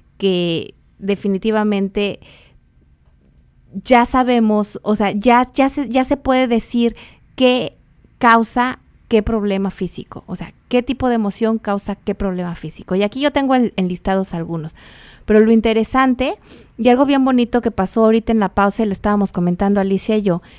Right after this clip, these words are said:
es que no importa cuántas veces repitamos aquí un tema, porque siempre le llegamos a alguien diferente.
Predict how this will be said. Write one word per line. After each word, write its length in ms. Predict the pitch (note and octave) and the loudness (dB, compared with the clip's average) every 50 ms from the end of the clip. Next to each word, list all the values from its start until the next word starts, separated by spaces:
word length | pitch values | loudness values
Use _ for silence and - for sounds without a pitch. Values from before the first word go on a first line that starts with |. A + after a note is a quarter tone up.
| - - | -18 -8
es 80 | - | 4
que 100 | - B3 | 6 8
no 100 | B3+ C4 | 8 8
importa 440 | C#4 C4 C4+ C4+ B3+ B3+ B3+ C4 B3+ | 8 6 4 2 2 2 2 -2 0
cuántas 400 | - A#3+ A#3+ A#3 - B3 A#3+ A3+ | 2 0 0 0 0 -2 -2 -2
veces 300 | G#3+ G#3+ - - A#3 - | -4 -4 -4 -6 -6 -6
repitamos 600 | G#3 G3 - F#3+ - - G3 G3 G3+ G3+ - - | -6 -6 -6 -6 -6 -4 -4 -4 -2 -4 -4 -6
aquí 220 | F3+ - - G#3 | -8 -8 -6 -4
un 100 | G3+ G3+ | -4 -2
tema, 380 | G#3 - G3+ F#3+ F3+ E3+ E3+ - - - - - - - | -2 -2 -2 0 0 -2 -4 -8 -12 -20 -20 -20 -10 -4
porque 260 | - G3 - A3+ G#3+ | -4 -2 0 0 -2
siempre 360 | - - C4+ C#4 C4 B3+ D4 | -2 0 0 0 2 2 0
le 140 | C#4 C4 B3 | 0 0 0
llegamos 520 | G#3+ G#3+ G3+ G#3 G#3 G#3+ G#3+ G#3+ - - G#3 | 0 0 -2 0 0 0 0 -2 -2 -4 -4
a 120 | G3 G3 | -4 -2
alguien 280 | G3 G3+ G#3+ A3 G#3+ G#3+ | -4 -2 -2 -2 0 0
diferente. 680 | G3+ F#3 - F#3 E3+ E3+ F#3+ G3 F#3+ F#3+ - - E3 | -2 -2 -4 -6 -4 -2 -2 -2 -2 -2 -4 -8 -12